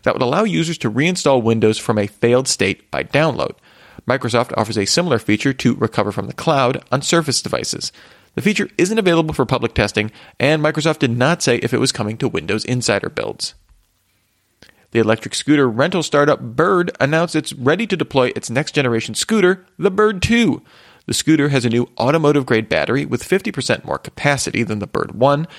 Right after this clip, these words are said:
and optimized to work in various temperature ranges. The Bird two also includes sensors to alert the company when the scooter breaks down.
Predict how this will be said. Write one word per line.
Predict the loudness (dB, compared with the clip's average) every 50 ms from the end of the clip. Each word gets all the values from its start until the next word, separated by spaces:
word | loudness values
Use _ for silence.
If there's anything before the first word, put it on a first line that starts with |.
| -20 -20 -12 -4
and | 0 2 2 2 0 0
optimized | -2 -2 0 0 0 0 0 0 0
to | 0
work | 2 2 0 0 -2
in | -4 -6 -4
various | -4 -2 -2 -2 -2 -2 -2
temperature | -2 -2 -2 -2 -2 -2 0 -2
ranges. | -2 -4 -6 -8 -10 -12 -12 -14 -16 _ _ _ _ _ _ _ _
The | -2 0
Bird | 2 2 2 2 2
two | 2 0 0 2 0
also | 0 0 0 0 -2 -2
includes | -2 0 0 0 0 2 0
sensors | 0 0 0 -2 -2 -4 -4 -4
to | -2 0 2
alert | 2 2 0 0
the | -2 -2
company | 0 0 0 0 0 -2 -2
when | 0 -2 -2
the | -2 -2
scooter | -2 0 0 0 2
breaks | 2 0 -2 -2 0
down. | 0 0 0 0 -2 -4